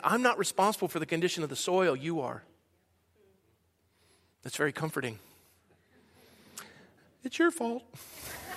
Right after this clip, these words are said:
But still, that doesn't seem to comfort me. This is an older depiction of the different soils, and it was a,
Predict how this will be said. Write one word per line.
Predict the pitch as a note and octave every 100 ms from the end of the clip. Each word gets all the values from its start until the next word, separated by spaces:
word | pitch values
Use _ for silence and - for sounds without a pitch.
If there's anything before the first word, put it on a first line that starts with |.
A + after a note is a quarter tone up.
| - - - - - - - - - - G4 - - - - - - F#4+ - - - - _ _ - - - - _ _ _ _ _ - - - - _ _ _ _ _ _ _
But | C#3+
still, | - F#3 E3+
that | D#3+
doesn't | F3 D#3+ D3+
seem | - D#3+ D3+ C3
to | - C3 - _ _ _
comfort | - E3+ C#3+ B2+
me. | B2+ A2 - _ _ _ _ _ _ _ _ _ _ _ _ _
This | A3+ G3
is | D#3+
an | C#3+
older | D3 D3 D3 - -
depiction | D3+ - D#3 - D3+
of | C#3+ C3 B2
the | C#3
different | C3+ C#3 D3 D#3 C#3+ -
soils, | - D3 D3 C#3+ C#3+ D3
and | C3+
it | B2+
was | C3
a, | C3+ B2+